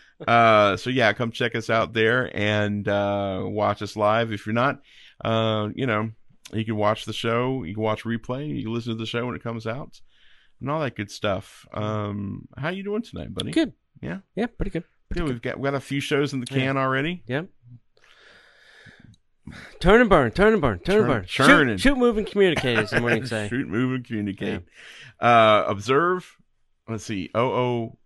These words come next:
Speaker 1: uh, observe. Observe something. Uh, decide and act.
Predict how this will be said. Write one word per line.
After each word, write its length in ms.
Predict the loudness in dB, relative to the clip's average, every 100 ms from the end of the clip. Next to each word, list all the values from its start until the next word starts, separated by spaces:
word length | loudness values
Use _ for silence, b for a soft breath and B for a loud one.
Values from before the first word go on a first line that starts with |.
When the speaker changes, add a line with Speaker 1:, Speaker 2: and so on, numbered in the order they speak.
| _ -18
Speaker 1:
uh, 240 | -16 -16 -20 -16 -14
observe. 640 | -12 -8 -4 -2 -2 -6 _ _ _ _ _ _ _ _ _ _ _ _ _ _ _ _ _ _ -14
Observe 600 | -8 -4 -2 -2 -6 -6
something. 580 | -6 -4 -4 -4 -8 -12 _ _ _ _ -10
Uh, 200 | -8 -6
decide 500 | -8 -4 -2 0 0
and 140 | -2 0
act. 460 | -2 -2 -16 -20